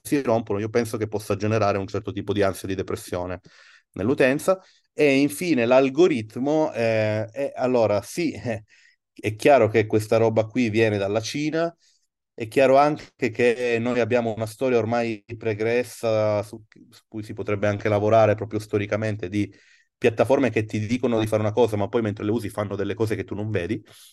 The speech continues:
cioè prendono i tuoi dati, lavorano su di te, ti profilano, eccetera, eccetera. Questo per chi fa marketing può essere anche molto, molto interessante,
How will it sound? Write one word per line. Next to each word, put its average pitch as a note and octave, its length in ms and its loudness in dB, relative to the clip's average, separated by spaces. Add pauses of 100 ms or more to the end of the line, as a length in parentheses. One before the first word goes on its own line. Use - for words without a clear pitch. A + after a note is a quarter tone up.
(200)
cioè G2+ 360 2 (460)
prendono F#2+ 380 -2
i - 20 0
tuoi G#2 180 2
dati, G#2 540 4
lavorano G2+ 760 -2 (260)
su - 160 -14
di G#2 160 -2
te, G#2 340 4
ti G#2+ 120 -4
profilano, G2+ 1120 -2 (200)
eccetera, G2+ 360 -4
eccetera. G2+ 340 -2
Questo G#2 240 -4
per - 140 -8
chi - 100 -8
fa G#2 100 0
marketing G2+ 520 0
può G#2 120 2
essere G2 220 -2
anche F#2 220 -6
molto, F#2+ 420 -2 (540)
molto G#2+ 220 0
interessante, C#3 920 2